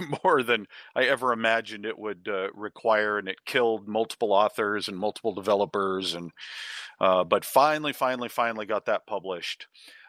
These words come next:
Uh, and then the last book that we published in, uh,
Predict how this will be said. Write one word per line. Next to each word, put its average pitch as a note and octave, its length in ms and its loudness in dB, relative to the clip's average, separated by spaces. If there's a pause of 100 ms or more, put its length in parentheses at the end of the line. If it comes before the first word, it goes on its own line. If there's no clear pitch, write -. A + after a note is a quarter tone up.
Uh, A2 260 4
and A#2+ 80 -2
then C3 120 2
the B2 60 -2
last B2 360 2
book A#2 240 -12
that A2+ 80 -12
we G#2+ 140 -14
published G#2 640 -12
in, G2 540 -12 (140)
uh, F#2 300 -4